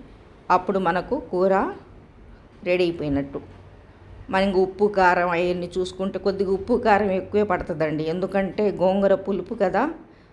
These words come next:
అందుకోసమని ఈరోజు వండిన కూర రేపు తింటే చాలా టేస్టీగా ఉంటుందండి. ఎందుకంటే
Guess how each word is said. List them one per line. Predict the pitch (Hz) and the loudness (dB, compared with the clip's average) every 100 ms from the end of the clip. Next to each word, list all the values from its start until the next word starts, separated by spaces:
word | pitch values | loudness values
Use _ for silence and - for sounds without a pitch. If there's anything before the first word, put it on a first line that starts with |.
| - 160 | -10 -6
అందుకోసమని | 180 185 202 202 208 196 185 | -2 2 4 2 2 0 0
ఈరోజు | 165 185 214 214 220 220 226 233 - - - - - | -2 -2 0 2 4 4 2 0 -4 -14 -20 -20 -6
వండిన | 190 202 208 196 | -2 2 2 2
కూర | 202 185 180 180 220 170 | 2 4 6 4 2 2
రేపు | 196 233 - | 2 2 2
తింటే | 240 247 240 196 202 339 285 - | 2 2 4 2 2 0 -6 -4
చాలా | 202 190 214 | 0 2 0
టేస్టీగా | 214 214 202 - 185 190 | 0 0 0 -2 0 2
ఉంటుందండి. | 175 160 160 160 165 165 | 2 0 0 0 0 0
ఎందుకంటే | 165 202 202 214 202 269 294 | 0 0 0 -2 -2 -2 -4